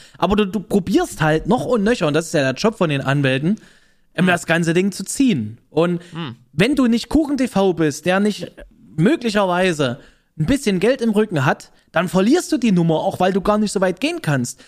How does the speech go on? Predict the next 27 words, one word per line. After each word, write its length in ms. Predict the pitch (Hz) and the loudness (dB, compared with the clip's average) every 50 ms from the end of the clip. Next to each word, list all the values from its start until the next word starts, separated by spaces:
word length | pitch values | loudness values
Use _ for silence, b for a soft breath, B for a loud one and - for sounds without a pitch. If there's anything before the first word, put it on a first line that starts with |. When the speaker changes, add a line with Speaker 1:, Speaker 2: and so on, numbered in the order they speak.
| b b b | b b b
Speaker 1:
Wir 260 | - 175 170 180 175 | -8 -2 -2 -2 0
reden 240 | - 233 302 302 294 | 2 0 0 0 0
ja 60 | 240 | 0
hier 160 | 202 196 220 214 | 2 2 0 0
von 200 | - 220 214 - | 0 -2 -2 0
Instanzen, 880 | - 160 165 - - 202 226 294 339 - - - 170 160 180 240 B B B B B B B B _ | -2 -2 -2 -2 0 0 0 0 -2 -4 -4 -2 0 2 2 0 B B B B B B B B _
ähm, 340 | 160 170 180 190 185 202 - - - _ | -2 0 0 0 -4 -6 -12 -18 -10 _
die, 120 | 202 190 - | -8 -6 -2
die, 220 | - 208 202 185 | -2 -2 -2 0
die 100 | 208 202 | -4 -4
fressen 680 | 175 - - 254 269 - 254 254 240 226 - - - _ _ _ _ _ _ _ _ | -2 0 0 0 0 2 0 0 0 -4 -8 -14 -20 _ _ _ _ _ _ _ _
Geldsummen, 1200 | 170 160 151 208 240 285 349 349 - 185 156 139 151 226 247 220 185 180 180 196 240 294 294 b b b b b b b b b b _ _ - - - _ _ - - - | -20 -4 -2 0 2 2 0 -2 -4 -8 -8 -2 0 0 2 2 2 2 2 0 0 -2 -4 b b b b b b b b b b _ _ -20 -20 -20 _ _ -20 -10 -8
äh, 220 | - - - 220 | -6 -4 -4 -6
so 300 | 202 156 214 254 269 214 | -2 0 0 0 2 2
wie, 240 | 240 233 240 240 233 196 185 | 2 2 2 2 0 0 0
wie, 280 | 226 240 240 233 233 233 | 2 2 0 -2 -6 -6
wie, 220 | 220 185 208 226 240 | -2 0 0 0 2
äh, 340 | 214 196 202 196 196 196 | 0 0 0 0 0 0
er 60 | 190 175 | -2 0
fährt, 320 | - 202 220 262 285 - | 2 0 2 2 2 0
wenn 120 | 240 233 | 0 0
du 60 | 233 220 | 2 0
dem 180 | 214 226 226 | 0 0 0
ein 20 | 220 | -2
Stück 220 | - - 196 - | -4 -4 -6 -2
Zucker 240 | - 285 - - 202 | -2 -2 0 2 0
hinhältst. 500 | 165 147 135 127 123 123 117 - - | 2 2 2 0 0 0 -2 -6 -12